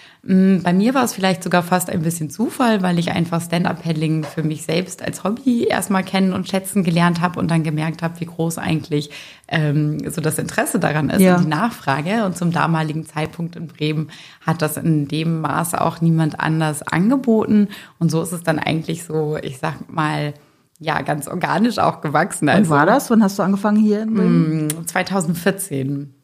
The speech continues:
Speaker 1: Genau, also erstmal irgendwie privat, dann ein
Speaker 2: Mhm.
Speaker 1: bisschen nebenberuflich und dann ist es irgendwie immer mehr geworden. Und darum rum hat sich dann halt so sehr viel entwickelt.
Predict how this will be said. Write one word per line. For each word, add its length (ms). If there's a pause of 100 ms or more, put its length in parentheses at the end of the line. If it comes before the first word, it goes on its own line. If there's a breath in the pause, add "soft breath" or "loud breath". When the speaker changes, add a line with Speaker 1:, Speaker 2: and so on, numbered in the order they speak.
(760)
Speaker 1:
Genau, 300
also 320
erstmal 480
irgendwie 420
privat, 600
dann 240
ein 60
Speaker 2:
Mhm. 40
Speaker 1:
bisschen 240
nebenberuflich 760
und 80
dann 220
ist 180
es 140
irgendwie 480
immer 200
mehr 240
geworden. 500 (400 loud breath)
Und 300
darum 280
rum 340
hat 160
sich 160
dann 220
halt 220
so 120
sehr 200
viel 200
entwickelt. 640